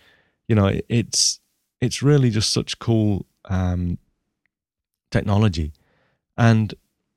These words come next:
you know, so, so what you can do then, of course, is you can sort of drag the background and just flick it around with your mouse and it all goes off to the left, the right, a little bit like a time tunnel sort of thing. If you click on the images, they, they will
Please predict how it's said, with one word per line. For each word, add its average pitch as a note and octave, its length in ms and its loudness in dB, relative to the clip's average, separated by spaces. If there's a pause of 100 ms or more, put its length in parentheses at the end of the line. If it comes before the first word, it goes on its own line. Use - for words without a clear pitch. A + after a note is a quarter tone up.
(100)
you C3+ 80 4
know, A2 120 4
so, B2+ 300 0
so - 180 0
what D3 180 0
you C#3+ 120 -2
can G#2 180 -2
do B2+ 180 4
then, F2+ 180 2
of E2+ 120 -4
course, F2 320 -4
is E2+ 120 -4
you G#2 100 -2
can F#2 160 -2
sort F2+ 160 -4
of E2+ 140 -4 (220)
drag A#2+ 540 -2
the G#2 120 -2
background F#2 760 -2 (160)
and F#2 260 0
just - 300 -4
flick - 280 -4
it G2 100 -2
around F#2 380 0
with E2 140 -4
your F2 100 -2
mouse F2+ 320 -2
and F2+ 80 -4
it - 60 -6
all G2 180 0
goes F2+ 280 0
off F#2 160 -2
to - 80 -8
the F2+ 120 -2
left, F2+ 220 -4
the F#2 80 -6
right, F2+ 360 -2
a - 20 -20 (420)
little G#2 180 -2
bit G2+ 80 0
like F#2+ 180 -2
a G#2 40 -4
time F#2 300 0
tunnel F2+ 200 -2
sort F2+ 200 -2
of F2 80 -4
thing. F2+ 300 -2 (520)
If A2+ 120 0
you G2 80 0
click - 240 0
on G#2+ 120 2
the G2+ 100 2
images, F#2+ 400 2
they, F2+ 320 0 (140)
they G2 160 2
will F2+ 240 0